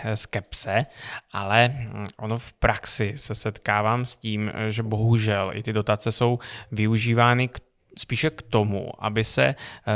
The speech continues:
dohánělo to, co jsme už měli ty roky předtím mít, eh, v průmyslu zavedeno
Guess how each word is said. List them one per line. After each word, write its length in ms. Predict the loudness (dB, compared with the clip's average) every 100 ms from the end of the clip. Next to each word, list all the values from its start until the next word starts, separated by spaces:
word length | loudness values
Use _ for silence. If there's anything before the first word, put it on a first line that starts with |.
| 0
dohánělo 840 | -2 4 4 6 4 4 4 2 2
to, 240 | 0 -2
co 160 | 0 -6
jsme 180 | -4 -6
už 220 | -6 -2
měli 400 | 2 2 2 0
ty 100 | -2
roky 240 | -2 -4 -6
předtím 480 | -6 -8 -4 -2
mít, 360 | 0 -2 -6 -4
eh, 220 | -2 -2
v 60 | -4
průmyslu 480 | -4 -2 -4 -4 -4
zavedeno 640 | -2 -4 -4 -2 -2